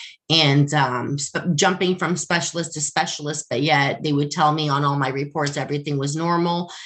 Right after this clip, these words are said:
And if they didn't, um, they would minimalize it. It was like word magic.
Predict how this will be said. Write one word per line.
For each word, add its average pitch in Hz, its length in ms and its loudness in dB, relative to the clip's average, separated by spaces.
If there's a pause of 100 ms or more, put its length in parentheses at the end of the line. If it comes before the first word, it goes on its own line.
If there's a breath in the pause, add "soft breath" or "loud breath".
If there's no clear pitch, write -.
(260 loud breath)
And 160 320 2
if 190 140 0
they 208 140 4
didn't, 233 600 0 (120)
um, 170 380 2
they 180 100 6
would 190 160 6
minimalize 190 840 0
it. 120 160 -14 (100)
It 156 140 -8
was 151 180 -6
like 165 160 0
word 170 380 -2
magic. 135 540 -6